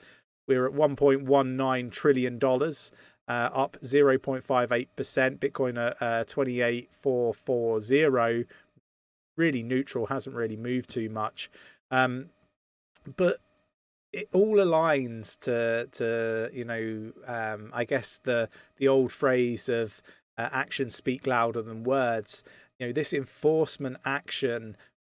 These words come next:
from the S E C really isn't protecting anybody. I mean, where was the S E C when, um, Voyager collapsed, uh, when, uh, Luna collapsed, um, when, uh, F T X collapsed? You know,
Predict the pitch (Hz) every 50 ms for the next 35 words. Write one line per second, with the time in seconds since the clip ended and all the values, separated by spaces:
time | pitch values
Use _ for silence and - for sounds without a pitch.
0 | _ - 139 131 131 131 127 127 117 - - 131 120 113 - - 131 113 107 117
1 | 151 185 214 240 240 240 226 180 - 175 165 - 135 - - 151 135 - - -
2 | 135 120 127 131 131 131 123 110 - 117 107 107 117 110 113 123 135 139 143 143
3 | 170 175 185 180 170 180 160 - - - 139 139 131 - - - 135 123 120 113
4 | - - - 131 120 120 117 113 113 110 - - - - - _ _ - 123 123
5 | 120 120 117 117 117 113 113 113 113 113 - 123 120 117 113 113 113 110 110 110
6 | 107 107 104 104 101 - _ _ _ - - 131 139 131 127 120 113 - - 107
7 | - - 113 110 104 98 - _ - - - - - 123 110 107 107 104 104 107
8 | 107 113 113 113 113 110 110 110 110 107 107 104 _ _ _ _ _ _ _ -
9 | 113 107 104 107 113 127 151 160 156 151 143 135 131 120 117 110 101 98 - _
10 | - - - 127 117 110 104 104 - - - - - - 123 117 110 110 110 107
11 | 107 110 110 113 117 123 120 117 113 113 117 117 113 113 113 110 110 107 _ _
12 | _ _ _ _ _ - - 110 110 - - - 143 143 - - - - 143 143
13 | 156 156 - - - - - 131 117 107 101 - _ - - - - - 135 127
14 | 123 123 120 120 120 120